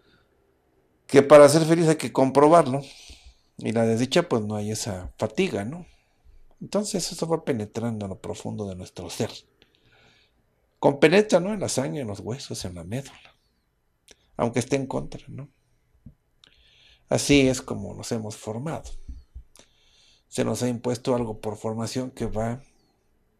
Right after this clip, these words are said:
contra nuestra naturaleza. Ya nos parecemos, ¿no?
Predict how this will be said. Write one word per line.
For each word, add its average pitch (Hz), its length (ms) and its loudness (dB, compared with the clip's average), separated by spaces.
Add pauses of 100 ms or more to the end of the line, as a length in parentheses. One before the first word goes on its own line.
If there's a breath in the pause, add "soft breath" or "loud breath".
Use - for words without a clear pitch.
(280)
contra 110 320 -6
nuestra 104 320 -10
naturaleza. 101 800 -8 (2500)
Ya 151 180 4
nos 180 180 -4
parecemos, 113 640 -2
¿no? 147 180 -18